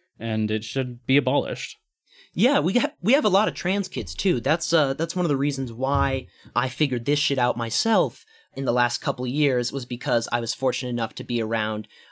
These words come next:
Speaker 2: um, so many classmates and friends who, uh, were also trans, or who are,
Speaker 1: Right.
Speaker 2: who are also trans.
Speaker 1: Now, I have a question, because I, I went to high s-, uh,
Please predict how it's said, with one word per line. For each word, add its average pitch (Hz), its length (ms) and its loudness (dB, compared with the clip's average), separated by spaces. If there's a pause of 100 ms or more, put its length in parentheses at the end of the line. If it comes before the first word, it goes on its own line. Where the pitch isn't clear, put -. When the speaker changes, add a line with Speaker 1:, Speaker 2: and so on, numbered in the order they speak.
Speaker 2:
um, 98 500 -6
so 131 220 2
many 110 460 -2 (240)
classmates 131 640 0
and 104 80 -8
friends 110 500 -2
who, 107 300 -6
uh, 87 300 -8 (180)
were 110 220 -4
also 95 260 -4
trans, - 440 -12 (120)
or 117 120 -4
who 131 180 0
are, 113 100 4
Speaker 1:
Right. 117 220 -2
Speaker 2:
who 131 180 -4 (140)
are 180 240 6
also - 240 -2
trans. - 400 -20
Speaker 1:
Now, 175 300 6
I 185 100 6
have 294 120 4
a 370 40 -2
question, 117 720 2 (180)
because 139 380 2
I, 202 480 6 (320)
I 104 120 -2
went 117 140 2
to 147 60 4
high 127 120 6
s-, - 220 -6
uh, 139 260 4